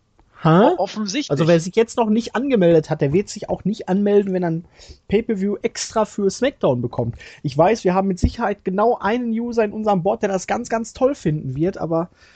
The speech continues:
Speaker 1: nee, liebe Leute, das wird ein Schuss in den Ofen sein und W W E wird damit ganz, ganz derbe auf die Schnauze fallen.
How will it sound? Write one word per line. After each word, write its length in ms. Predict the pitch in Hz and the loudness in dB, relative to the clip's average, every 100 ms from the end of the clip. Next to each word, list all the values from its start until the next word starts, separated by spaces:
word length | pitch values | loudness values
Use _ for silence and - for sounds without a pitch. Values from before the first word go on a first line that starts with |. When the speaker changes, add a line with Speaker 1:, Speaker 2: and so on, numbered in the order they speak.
| _ _ _ _ _ _ - | _ _ _ _ _ _ -6
Speaker 1:
nee, 280 | 165 262 247 | 0 2 4
liebe 260 | 170 147 147 | 4 2 2
Leute, 420 | 135 151 - 226 - _ - | 4 2 0 -6 -6 _ -10
das 520 | - 165 - - 139 | 0 0 0 -6 -2
wird 320 | 147 202 - - | 2 2 0 -6
ein 200 | 160 170 | -2 -2
Schuss 380 | - 240 240 - | -2 -6 -6 -4
in 120 | 208 | 0
den 140 | 202 | 0
Ofen 400 | 190 190 254 202 | 2 2 2 -2
sein 380 | 131 139 151 185 | 0 2 2 0
und 260 | 160 165 143 | -2 -4 2
W 140 | 170 | 2
W 80 | 175 | 2
E 240 | - 196 | -2 -4
wird 180 | 190 185 | -2 -2
damit 220 | 175 180 | 0 0
ganz, 260 | 139 165 196 | 2 2 2
ganz 320 | 156 160 143 | 0 2 2
derbe 320 | 127 160 156 | 2 2 2
auf 180 | 139 147 | -2 -4
die 140 | - 156 | -4 -4
Schnauze 480 | - 117 143 - | -4 -4 -4 -6
fallen. 520 | 110 - 92 95 101 | -10 -8 -8 -8 -12